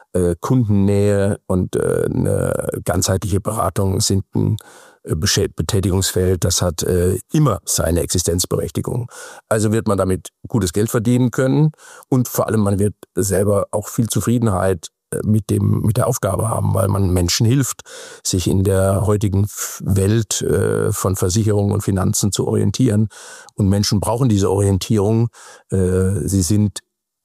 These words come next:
weder dazu ausgebildet, noch ist es zeitlich wirklich effizient für Menschen, das alles sich selber anzueignen oder sich im Internet zusammenzusuchen.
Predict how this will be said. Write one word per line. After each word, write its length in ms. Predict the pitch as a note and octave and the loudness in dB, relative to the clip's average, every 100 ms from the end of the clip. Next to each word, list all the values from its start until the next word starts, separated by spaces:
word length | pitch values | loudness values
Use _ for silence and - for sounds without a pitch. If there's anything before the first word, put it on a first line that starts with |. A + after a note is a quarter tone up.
| _ - | _ -6
weder 320 | G2 A2+ A2 G2 | 0 2 2 0
dazu 380 | G#2 F#2 G#2 - | 0 0 -2 -2
ausgebildet, 760 | D#2+ A#2 - A#2+ C3 A#2+ B2 A#2 | 0 0 0 -2 0 0 0 0
noch 540 | G#2+ G#2 A#2 C3 - - | 0 2 2 0 -4 -4
ist 160 | A2 - | -4 -2
es 160 | G#2 - | -2 -2
zeitlich 640 | - D#2 A#2+ - F#2+ - | -4 -2 -2 -2 -6 -2
wirklich 380 | G#2+ - G2 D#2 - | -4 -2 -6 -6 -8
effizient 680 | F#2+ F#2 - A2+ A2 G2+ - - - - | -6 -6 -2 0 0 -2 -10 -20 -20 -16
für 120 | - | -4
Menschen, 460 | F#2 G#2 G2+ G2+ G2+ | 0 0 0 -2 -2
das 440 | - G2+ - G2 - - | -4 -4 -2 -2 -4 -2
alles 360 | A2 G2 - - | 0 0 -2 -4
sich 220 | G#2 - | -4 -2
selber 300 | F#2+ G#2 F2+ | 0 0 0
anzueignen 760 | G2+ - - D2 - G2 G#2+ - | 0 -2 0 -2 0 0 0 0
oder 240 | G2+ F#2+ | -2 0
sich 180 | F#2+ F2 | -2 -4
im 140 | D#2 G2 | -2 -2
Internet 480 | A2 G2 G2 F#2+ | 0 0 0 0
zusammenzusuchen. 840 | - F2+ G#2+ G2 F#2 E2+ F2+ - | -2 0 0 0 -2 -4 -4 -2